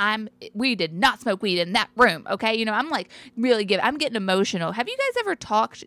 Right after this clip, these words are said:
to, uh, an authority figure to complain? I can't, I have a really difficult time doing it. It, it brings me almost to tears just having to do that sort of confrontation, okay? But I'm not gonna let her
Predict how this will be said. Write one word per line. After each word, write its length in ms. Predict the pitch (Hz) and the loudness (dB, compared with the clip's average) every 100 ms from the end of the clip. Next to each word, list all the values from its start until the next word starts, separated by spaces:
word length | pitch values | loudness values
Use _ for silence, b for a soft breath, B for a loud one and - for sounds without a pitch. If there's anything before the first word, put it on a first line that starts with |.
| - | -8
to, 500 | 247 226 226 220 208 - | -4 0 2 2 0 0
uh, 120 | 180 | 0
an 140 | 180 180 | 0 -2
authority 440 | 170 196 202 226 | -4 -2 -2 -2
figure 320 | 214 226 226 220 | -2 -4 -4 -8
to 140 | - | -10
complain? 640 | - 185 - 196 202 247 B B B - | -10 -12 -8 -8 -4 -6 B B B -4
I 140 | 220 | -4
can't, 420 | 247 - 269 262 - | -4 -6 -4 -4 -2
I 100 | 247 | -2
have 100 | 254 | -4
a 80 | |
really 300 | 214 214 214 | -2 -2 0
difficult 420 | 202 202 202 185 - | -2 -6 -6 -8 -4
time 300 | 185 170 170 | -2 -2 -2
doing 300 | 170 165 165 | -2 -2 -4
it. 100 | - | -6
It, 280 | 170 175 - | -8 -10 -8
it 180 | 185 - | -8 -2
brings 320 | 220 233 214 | -2 -2 -2
me 140 | 220 | -4
almost 400 | 185 196 175 - | -2 -4 -4 -6
to 80 | 170 | -10
tears 480 | - 226 196 165 - | -6 -2 0 -2 -6
just 160 | 180 | -10
having 260 | 214 180 185 | -4 -2 -2
to 80 | 175 | -4
do 140 | 180 | -4
that 200 | 180 175 | -4 -6
sort 140 | - 180 | -6 -8
of 80 | 170 | -6
confrontation, 840 | 190 165 170 170 196 180 - - B B B - | -10 -10 -12 -10 -6 -6 -6 -14 B B B -8
okay? 300 | 180 208 214 B - | -4 -4 -6 B -8
But 80 | 254 | -2
I'm 180 | 269 349 | -2 0
not 160 | 370 | -4
gonna 220 | 370 285 240 | -2 -2 0
let 320 | 233 226 - | 0 0 -4
her 540 | - 233 214 202 196 | -8 -2 2 2 0